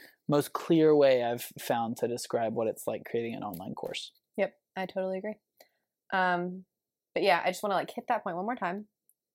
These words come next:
Speaker 2: To
Speaker 1: Mm.
Speaker 2: me, the best reason to create an online course is if you have something really valuable that you know is really valuable, that you think can help people,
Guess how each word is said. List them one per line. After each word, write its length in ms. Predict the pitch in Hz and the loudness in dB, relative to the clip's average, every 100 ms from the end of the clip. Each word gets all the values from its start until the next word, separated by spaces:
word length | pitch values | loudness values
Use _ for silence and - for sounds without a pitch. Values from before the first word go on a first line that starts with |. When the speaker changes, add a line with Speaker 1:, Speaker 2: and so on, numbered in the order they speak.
| _ - | _ 2
Speaker 2:
To 100 | 175 | 6
Speaker 1:
Mm. 60 | |
Speaker 2:
me, 400 | 180 247 160 180 - _ _ _ _ - | 6 6 2 -2 -10 _ _ _ _ -16
the 80 | 175 - | -14 4
best 340 | 247 247 - | 4 4 0
reason 280 | 220 202 196 | 0 0 -4
to 60 | 190 | -8
create 360 | - 185 175 | -4 2 2
an 120 | 165 165 | 2 -2
online 300 | 165 165 170 | -2 -2 -2
course 360 | 165 151 151 | 2 2 0
is 120 | 156 | -4
if 120 | 151 156 | -4 -4
you 200 | 175 233 | -2 0
have 200 | 262 254 | 0 -2
something 360 | 233 220 220 | -4 -2 -2
really 260 | 202 175 196 | 0 2 2
valuable 600 | 185 156 147 143 143 - _ _ _ _ _ | 2 2 0 0 0 0 _ _ _ _ _
that 80 | 156 | -2
you 120 | 170 | 2
know 180 | 233 285 | 4 4
is 100 | 214 | 2
really 180 | 170 156 | 2 2
valuable, 440 | 143 143 143 147 | 2 0 0 -2
that 140 | 151 - | -2 -2
you 100 | 190 | -2
think 220 | 220 208 | -2 -4
can 120 | 214 | -4
help 260 | 208 220 - | 0 0 2
people, 480 | 165 - 147 147 | -4 0 0 0